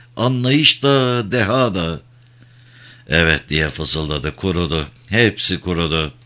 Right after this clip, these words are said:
İçindeki sıla özlemi birden ağrıyan bir yaraya dönüştü. Yolunu kaybetmişti. İçindeki çeşme kurumuştu.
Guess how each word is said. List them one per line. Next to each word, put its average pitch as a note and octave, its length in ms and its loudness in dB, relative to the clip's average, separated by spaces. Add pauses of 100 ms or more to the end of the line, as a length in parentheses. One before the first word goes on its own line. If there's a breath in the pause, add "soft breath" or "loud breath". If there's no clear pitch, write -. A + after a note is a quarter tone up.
(720 loud breath)
İçindeki D#3+ 520 2
sıla C#3+ 260 -2
özlemi B2+ 500 0
birden A2 320 0
ağrıyan F#2+ 540 0
bir G2 140 0
yaraya E2 440 0
dönüştü. D#2 600 -4
Yolunu A#2+ 360 0
kaybetmişti. E2+ 800 0
İçindeki B2+ 640 0
çeşme A#2+ 420 0
kurumuştu. G#2 720 -2